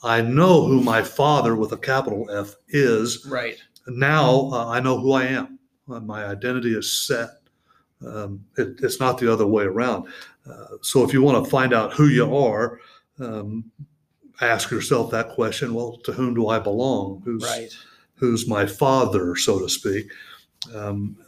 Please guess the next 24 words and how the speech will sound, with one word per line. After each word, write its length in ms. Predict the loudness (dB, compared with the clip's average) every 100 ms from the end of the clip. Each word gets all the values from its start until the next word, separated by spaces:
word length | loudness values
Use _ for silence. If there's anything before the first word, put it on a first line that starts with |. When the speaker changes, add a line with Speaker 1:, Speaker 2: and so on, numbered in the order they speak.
| _ -2
Speaker 1:
and 140 | 4
that's 200 | 4 6
what 100 | 4
it 100 | 6
boils 260 | 8 8 6
down 280 | 4 2 0
for 100 | -4
me, 160 | -2 0
is 380 | -2 -2 -4 -4
this 280 | -6 -8 -8 -8
idea 400 | -8 -2 0 0
of 280 | -2 -4 -6 _ -20 -20 _ _ -8
Jesus 420 | -2 0 0 -2
being 400 | 0 2 2 0
human 520 | 0 4 4 4 0
and 200 | -2 -4
struggling 480 | -2 2 2 2 0
with 140 | 0
his 160 | 0 -2
own 180 | 0 0
identity, 680 | 0 0 0 0 -2 -2 -6 -18 -20 -12
and 120 | -8
he 100 | -8
finally 840 | -8 -12 -2 2 4 4 4 4